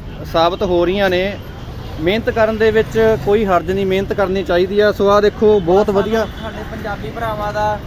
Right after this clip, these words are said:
Speaker 2: ਆਸ਼ੀਰਵਾਦ ਚਾਹੀਦਾ ਤੇ ਸਪੋਰਟ ਚਾਹੀਦੀ ਆ।
Speaker 1: ਹਾਂਜੀ, ਇਹ ਆਪਣੇ ਲੁਧਿਆਣੇ ਜੀ ਐਨ ਈ ਕਾਲਜ ਦੇ ਕੋਲ ਰਜਿਸਟਰੀਆਂ ਜਿੱਥੇ ਹੁੰਦੀਆਂ, ਤਹਿਸੀਲ ਆ ਜੀ, ਉਹਦੇ ਬਾਹਰ ਵੀਰ ਨੇ ਜੂਸ ਦਾ ਸਟਾਲ ਲਗਾਇਆ ਹੋਇਆ।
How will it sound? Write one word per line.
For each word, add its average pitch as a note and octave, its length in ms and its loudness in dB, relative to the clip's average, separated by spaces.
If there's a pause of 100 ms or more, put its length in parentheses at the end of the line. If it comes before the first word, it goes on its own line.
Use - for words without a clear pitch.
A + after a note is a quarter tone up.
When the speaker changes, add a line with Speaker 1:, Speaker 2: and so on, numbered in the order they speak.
(560)
Speaker 2:
ਆਸ਼ੀਰਵਾਦ G3+ 600 0
ਚਾਹੀਦਾ G#3 320 -2
ਤੇ G#3 120 -4
ਸਪੋਰਟ F#3+ 380 -6
ਚਾਹੀਦੀ E3 460 -6
ਆ। D3+ 100 -4 (680)
Speaker 1:
ਹਾਂਜੀ, C#3 380 -4
ਇਹ F3 160 0
ਆਪਣੇ F3 280 0
ਲੁਧਿਆਣੇ F#3+ 640 2 (360)
ਜੀ D#3 220 0
ਐਨ F#3 160 4
ਈ F#3+ 80 4
ਕਾਲਜ F3 340 2
ਦੇ F3+ 100 2
ਕੋਲ F#3 260 2
ਰਜਿਸਟਰੀਆਂ F3+ 380 0
ਜਿੱਥੇ F#3 200 2
ਹੁੰਦੀਆਂ, F3 280 4
ਤਹਿਸੀਲ F3 480 2
ਆ F3 80 4
ਜੀ, F3+ 120 4
ਉਹਦੇ F#3 220 2
ਬਾਹਰ E3+ 300 2
ਵੀਰ F3 240 4
ਨੇ F3 240 4
ਜੂਸ D#3+ 260 2
ਦਾ E3+ 120 2
ਸਟਾਲ D#3+ 280 2
ਲਗਾਇਆ D3+ 280 4
ਹੋਇਆ। F3+ 260 4